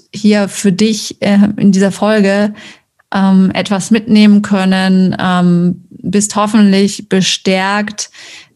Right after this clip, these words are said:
den Aspekt des, äh, Weiblichen mehr in dein Leben zu integrieren, mehr anzuerkennen und auch zu verstehen, dass pure Leistung, äh,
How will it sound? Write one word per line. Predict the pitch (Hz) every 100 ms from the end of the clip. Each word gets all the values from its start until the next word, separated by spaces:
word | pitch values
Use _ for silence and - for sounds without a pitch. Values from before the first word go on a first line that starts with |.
| _ _ _ _ _
den | 202 196 190 190 185 -
Aspekt | 196 - - 196 202 - - -
des, | 190 185 - - _
äh, | 190
Weiblichen | 190 185 175 175 214 208 196 202 190 180
mehr | 185 208
in | 202
dein | 190 180
Leben | 185 196 180
zu | -
integrieren, | 190 185 180 - 196 202 202 185
mehr | 175 -
anzuerkennen | 196 202 190 180 180 196 180 180 180
und | 175 175 -
auch | -
zu | -
verstehen, | 196 185 - 190 190 196 196 - - - _
dass | 190 185 175 - - -
pure | 214 214 196 190 185
Leistung, | 175 175 175 220 - 214 208 208 208 208 - - - _ _ -
äh, | 202 196 196 185 190 - -